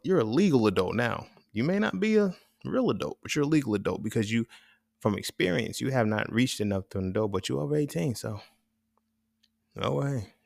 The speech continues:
<laughs> whatever." You dig what I'm saying? So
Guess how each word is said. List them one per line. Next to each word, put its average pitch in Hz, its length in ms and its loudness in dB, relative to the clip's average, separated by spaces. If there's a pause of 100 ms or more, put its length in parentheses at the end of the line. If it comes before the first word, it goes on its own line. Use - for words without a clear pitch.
(120)
<laughs> - 640 -4
whatever." 143 600 0 (360)
You 123 100 2
dig 143 220 10
what 131 80 10
I'm 123 100 4
saying? 117 280 2 (260)
So 110 300 4